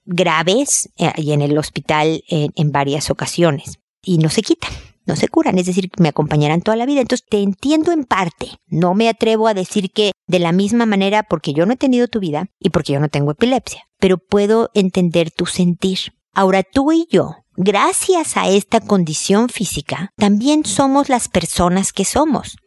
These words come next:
A lo mejor con una capacidad impresionante de recuperarte, de levantarte y decir, "Pues voy a mi trabajo y salgo y convivo con la gente, eh, aunque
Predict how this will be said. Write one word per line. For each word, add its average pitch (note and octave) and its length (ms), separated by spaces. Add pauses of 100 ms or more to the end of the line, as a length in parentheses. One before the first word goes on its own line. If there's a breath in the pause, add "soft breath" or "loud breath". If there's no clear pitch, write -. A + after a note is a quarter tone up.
(140)
A F3 120
lo E3 120
mejor E3+ 340
con G3+ 200
una G3 180
capacidad E3 600
impresionante F#3 1000 (240)
de F#3 480
recuperarte, F3+ 840 (180)
de D#3 180
levantarte D#3 720
y B3 40
decir, G3+ 460
"Pues C3+ 160
voy D#3+ 240
a F4+ 60
mi D4 140
trabajo D#3 640
y F3+ 100
salgo G#3 360
y C4 60
convivo F3 560
con A3 220
la D#3+ 80
gente, D#3 640 (100)
eh, D3+ 240
aunque C#3+ 300